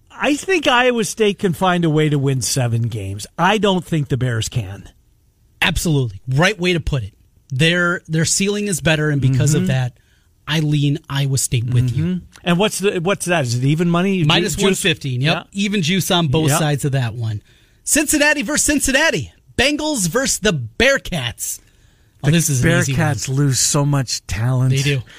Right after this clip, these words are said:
Speaker 1: The def-, the Super Bowl loser usually takes a step back, but I'm such a Joe Burrow believer. Um, Bengals.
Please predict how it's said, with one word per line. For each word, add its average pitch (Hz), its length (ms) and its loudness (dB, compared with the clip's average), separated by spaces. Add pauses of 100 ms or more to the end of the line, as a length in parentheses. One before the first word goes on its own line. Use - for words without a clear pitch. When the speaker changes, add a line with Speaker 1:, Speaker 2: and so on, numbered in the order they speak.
(400)
Speaker 1:
The 143 260 2
def-, 131 340 -6
the 147 300 0
Super 170 400 -2
Bowl 147 360 0
loser 143 480 2
usually 135 540 0
takes 135 380 -2
a 117 40 0
step - 500 -2
back, 127 260 0
but 127 160 0
I'm 131 160 2
such - 340 -2
a 120 60 -2
Joe 113 320 -4
Burrow 113 440 -2
believer. 107 720 -8 (720)
Um, 156 840 2 (3000)
Bengals. 117 640 -2